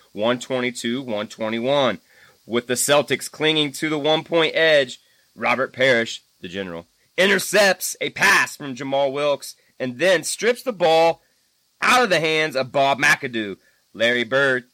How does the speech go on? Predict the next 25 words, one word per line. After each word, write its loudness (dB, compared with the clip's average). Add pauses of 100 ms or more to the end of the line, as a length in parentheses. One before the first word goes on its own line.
one -10
of -14
the -14
greatest, -10 (320)
nails 2
two 2
free 2
throws 4 (160)
with -2
two -4
seconds 0
remaining 0
to -10
seal 0
the -6
victory. -6 (240)
The -6
Celtics -2
will -6
win -2
the -2
series -6
in -8
seven 2
games, 2